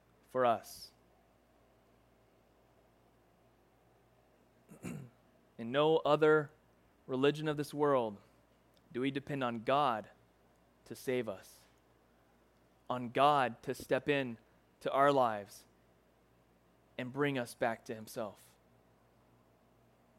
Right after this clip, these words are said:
We examine ourselves with gratefulness that that which we could not accomplish on our own has been accomplished in our Savior. And finally,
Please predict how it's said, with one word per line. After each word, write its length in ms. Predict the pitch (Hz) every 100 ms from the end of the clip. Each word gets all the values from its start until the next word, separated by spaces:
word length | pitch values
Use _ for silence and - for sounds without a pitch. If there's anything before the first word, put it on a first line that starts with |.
| _ _ _ _ _ _ _ _ _ _ _ _ _
We 100 | 131
examine 400 | 127 139 147 147
ourselves 360 | 135 - 135 123
with 140 | 113
gratefulness 580 | 143 143 143 131 120 - -
that 180 | 113
that 200 | 143 160
which 160 | 143 -
we 100 | 151
could 220 | - 180
not 140 | 165 156
accomplish 500 | - 151 151 143 147
on 100 | 139
our 140 | 139
own 320 | 135 127 110 - - - - -
has 260 | - 139 135
been 240 | 143 165
accomplished 840 | 165 - 160 156 139 120 - - - _ _ _ -
in 140 | 135
our 120 | 135
Savior. 540 | 131 131 123 110 101 95 - _ _ _ _ _ _ _ _ _ _ _ _ _ _ _ _ _ _ _ _ _ -
And 100 | 113
finally, 480 | 135 135 127 117